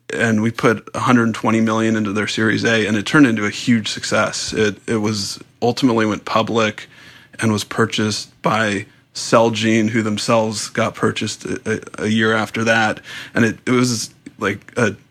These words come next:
ten X type investment on a hundred twenty million. So, um, uh, that was a big success. And, and even though Jay and Dave have left, we've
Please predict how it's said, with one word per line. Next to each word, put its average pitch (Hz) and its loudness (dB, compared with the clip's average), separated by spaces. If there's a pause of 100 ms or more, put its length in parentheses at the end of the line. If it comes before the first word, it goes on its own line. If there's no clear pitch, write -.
(120)
ten 123 4
X 107 -4
type 104 0
investment 110 0
on 107 -4
a 98 -6
hundred 104 0
twenty 104 -2
million. 104 -2
So, 110 0 (460)
um, 98 0 (500)
uh, 92 -2 (380)
that 135 6
was 143 6
a 139 4
big 120 2
success. 117 0
And, 110 2 (120)
and 120 4
even 123 6
though 113 2 (280)
Jay 117 4
and 107 2
Dave 110 2
have 107 -8
left, 120 2
we've 110 0